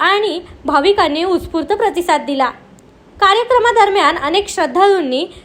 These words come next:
प्रसादाचा लाभ घेतला आणि हिरा मोती फॅमिली पार्लरच्या या सेवाभावी उपक्रमाचे कौतुक केले.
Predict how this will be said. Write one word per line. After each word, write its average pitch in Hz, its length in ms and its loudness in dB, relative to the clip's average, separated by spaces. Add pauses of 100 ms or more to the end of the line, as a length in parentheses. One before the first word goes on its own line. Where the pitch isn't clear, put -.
(120)
प्रसादाचा 349 540 0
लाभ 330 300 2
घेतला 277 360 -6 (440)
आणि 285 180 -4
हिरा 311 300 0
मोती 349 300 -2
फॅमिली 320 360 0
पार्लरच्या 330 640 0
या 370 160 0
सेवाभावी 381 600 0
उपक्रमाचे 359 640 -4
कौतुक 359 460 -2
केले. 269 280 0